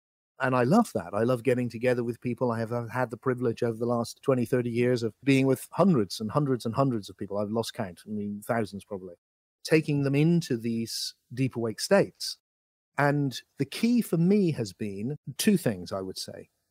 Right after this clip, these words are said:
Firstly, the both and with the,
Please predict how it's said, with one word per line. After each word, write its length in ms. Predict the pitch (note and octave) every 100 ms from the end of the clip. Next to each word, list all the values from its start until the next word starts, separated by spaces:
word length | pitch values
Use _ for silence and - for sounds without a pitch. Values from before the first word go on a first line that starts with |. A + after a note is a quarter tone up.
| _
Firstly, 840 | - - G3+ A3 - B2 A2+ B2 D3+
the 180 | C#3+ C3+
both 320 | B2 D3+ D3
and 300 | C3+ B2 B2
with 260 | A2+ B2 G#2+
the, 340 | A#2 A2+ A#2